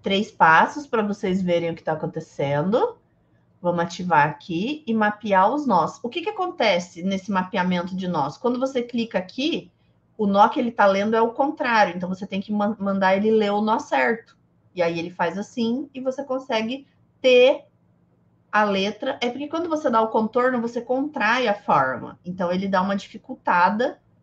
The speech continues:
tá? E ele meio que dá um tilt, assim. Então, você tem que corrigir esse mapeamento. Entenderam como funciona isso? Deixa eu ver o que que a Clau falou. "Conheci você quando ensinou a fazer um papel digital de corações. Achei o mais fácil do mundo e eu ficava procurando papéis prontos.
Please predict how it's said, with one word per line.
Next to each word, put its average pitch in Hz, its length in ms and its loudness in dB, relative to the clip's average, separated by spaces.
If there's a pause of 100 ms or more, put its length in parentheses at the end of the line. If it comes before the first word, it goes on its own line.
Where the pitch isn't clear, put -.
(460)
tá? 202 280 4
E 226 100 2
ele 208 180 2
meio 220 260 2
que 240 120 -6
dá 208 180 6
um 254 200 0
tilt, 277 500 4
assim. 147 420 -8
Então, 170 200 -8
você 196 100 -10
tem 196 160 -4
que - 120 -18
corrigir 269 800 2 (240)
esse 247 240 -4
mapeamento. 247 840 -2
Entenderam 214 560 2
como 180 180 -4
funciona 180 460 -4
isso? - 420 -4 (480)
Deixa - 140 -10
eu 226 40 0
ver 233 60 4
o 226 40 0
que 233 100 -6
que 240 80 -6
a 233 80 -2
Clau 220 300 2
falou. - 320 -4 (400)
"Conheci 240 320 0
você 277 400 0
quando 277 180 -2
ensinou 247 280 -2
a 247 40 -8
fazer 233 240 0
um 233 60 2
papel 220 300 0
digital 214 340 0
de 208 120 -4
corações. 185 760 -6
Achei 202 240 -6
o 196 60 0
mais 214 240 0
fácil 208 320 -2
do 233 100 0
mundo 220 380 0
e 254 60 2
eu 240 80 0
ficava 233 280 -4
procurando 220 460 -4
papéis 214 420 -2
prontos. 165 600 -4